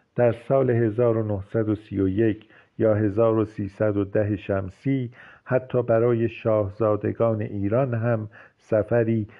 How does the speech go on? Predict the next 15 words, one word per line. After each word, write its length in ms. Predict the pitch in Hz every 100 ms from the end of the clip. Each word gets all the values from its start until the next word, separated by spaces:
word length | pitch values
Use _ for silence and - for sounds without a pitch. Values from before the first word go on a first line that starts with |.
| _
حداقل 800 | - 113 113 113 120 117 139 156 143
هفت 540 | - 98 95 - -
روزه 340 | 101 101 143
بود. 240 | 139 73 - - _ _ _ _ _ _ _ _ _ -
در 180 | 123
هفتم 500 | 120 131 - 151 143
سپتامبر، 800 | 127 - 120 113 - 127 123 110 -
پونزدهم 640 | 117 110 107 110 117 113
شهریور، 760 | - 107 104 104 101 117 110 - - - -
ولیعهد 600 | 120 117 131 139 131 123
به 100 | 110
کنار 600 | - 107 104 113 117 107
دریای 600 | 104 98 98 107 104 101
خزر 460 | - 98 92 117 101
رسید 540 | 78 76 - 85